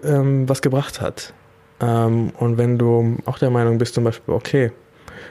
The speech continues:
ja, da, in diesem Bereich muss ich noch mal gucken, dann würde ich mich sehr, sehr freuen, wenn du,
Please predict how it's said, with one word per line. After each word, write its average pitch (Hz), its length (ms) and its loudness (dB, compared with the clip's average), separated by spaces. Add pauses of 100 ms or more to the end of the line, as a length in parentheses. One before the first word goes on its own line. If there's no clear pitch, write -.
(140)
ja, 123 240 2
da, 95 300 0
in 120 160 0
diesem 127 200 2
Bereich 120 280 2
muss 127 100 0
ich 123 80 -2
noch 120 100 2
mal 117 100 2
gucken, 110 360 -2 (800)
dann 139 380 0 (320)
würde 151 260 2
ich 160 140 0
mich 147 180 0
sehr, 143 240 4
sehr 139 160 4
freuen, 135 560 0
wenn 117 240 0
du, 113 240 2